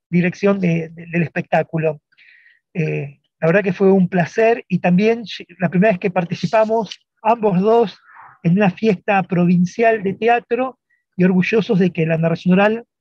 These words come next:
haya sido reconocida con más de cuarenta y siete obras, que hayamos sido seleccionados con, con este espectáculo, donde, donde Griselda sostiene una hora y treinta minutos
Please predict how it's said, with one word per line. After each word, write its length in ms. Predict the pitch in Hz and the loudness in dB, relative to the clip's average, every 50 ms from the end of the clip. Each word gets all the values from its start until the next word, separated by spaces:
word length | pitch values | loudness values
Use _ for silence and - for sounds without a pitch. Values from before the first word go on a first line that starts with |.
| _ _ _ - | _ _ _ -6
haya 160 | 165 185 180 | -2 -2 -2
sido 240 | 180 208 202 202 202 | 0 0 0 2 2
reconocida 680 | 196 196 180 - 175 170 175 - - - 202 214 208 | 0 0 0 0 2 2 2 0 -2 -4 -2 -2 -2
con 420 | - - 175 165 160 160 160 - _ _ _ _ _ _ _ _ _ - | 0 -2 -6 -4 -4 -6 -10 -12 _ _ _ _ _ _ _ _ _ -2
más 160 | 175 180 185 | 2 4 4
de 100 | 190 185 | 4 2
cuarenta 260 | 196 180 180 180 160 | 2 2 2 2 0
y 40 | 147 | -2
siete 260 | - 208 - 220 214 | -6 -4 0 2 2
obras, 680 | 233 226 233 240 240 247 247 247 262 254 - _ _ _ _ _ _ _ _ _ _ _ | 4 4 4 4 2 2 2 0 0 0 -4 _ _ _ _ _ _ _ _ _ _ _
que 80 | - 151 | -6 -4
hayamos 280 | 185 196 190 190 180 | 0 0 0 0 0
sido 160 | - 208 196 | 0 0 0
seleccionados 960 | 185 - 185 175 175 - - - 175 180 202 202 202 208 220 208 180 - _ _ _ _ _ _ _ _ _ _ | 0 0 -2 -2 -2 -4 -4 -2 0 2 2 2 4 2 2 0 -2 -8 _ _ _ _ _ _ _ _ _ _
con, 280 | - 165 170 165 160 160 | -2 -2 -2 -2 -2 -4
con 160 | - 175 180 | 0 0 0
este 240 | 175 _ - - 180 | 0 _ -2 -6 -6
espectáculo, 800 | - - 185 - - 202 175 175 - - 165 156 151 151 139 _ _ _ _ _ _ _ _ _ _ _ _ _ | -4 -4 -6 -4 -2 0 0 0 0 -4 -8 -6 -6 -8 -10 _ _ _ _ _ _ _ _ _ _ _ _ _
donde, 760 | - 156 160 165 160 151 165 156 156 151 147 151 147 135 - _ _ _ _ - | -6 -2 -2 0 0 0 -2 -4 -2 -4 -6 -8 -10 -12 -14 _ _ _ _ -4
donde 160 | 160 165 160 | -2 -2 0
Griselda 420 | 165 175 - - 190 196 202 - - | -2 -2 -2 -2 -4 -2 -2 -4 -4
sostiene 640 | - 196 185 - - 220 233 226 220 220 226 - - | -2 -4 -4 -4 -2 -2 -2 0 0 -2 -2 -2 0
una 320 | 196 202 208 208 202 214 | 0 2 2 4 4 4
hora 260 | 233 254 277 277 262 | 4 2 2 0 -2
y 100 | 240 196 | -4 -4
treinta 440 | 180 - 226 254 269 269 262 - 220 | -2 0 0 0 0 -2 0 0 0
minutos 680 | 202 208 202 220 247 254 262 - - 247 247 254 - - | 2 2 0 0 0 0 -2 0 0 0 0 0 -2 -8